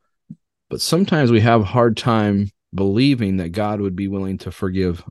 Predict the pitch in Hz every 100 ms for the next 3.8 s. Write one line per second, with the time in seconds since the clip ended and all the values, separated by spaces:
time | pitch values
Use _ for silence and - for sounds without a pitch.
0 | - 82 85 98 95 - - 76 67 76
1 | - _ _ _ - _ _ - 90 -
2 | 101 117 143 120 - 92 87 - - 123
3 | 98 - 76 90 104 104 101